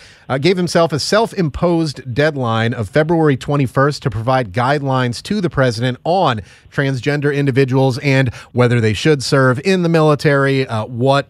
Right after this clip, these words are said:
the approach should be if they are allowed to serve.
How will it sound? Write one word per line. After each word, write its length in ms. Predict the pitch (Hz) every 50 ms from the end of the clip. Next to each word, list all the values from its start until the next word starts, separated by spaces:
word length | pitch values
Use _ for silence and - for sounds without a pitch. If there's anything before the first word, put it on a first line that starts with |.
| - -
the 120 | 120 127
approach 400 | 123 110 - - 135 123 123 -
should 380 | - - - 151 143 127 117 107
be 280 | 120 135 135 131 131 131
if 240 | - 147 127 101 -
they 120 | 117 117
are 260 | - 156 156 160 160 151
allowed 340 | 147 147 143 139 135 127
to 100 | - 135
serve. 380 | 123 - - 135 127 127 127 120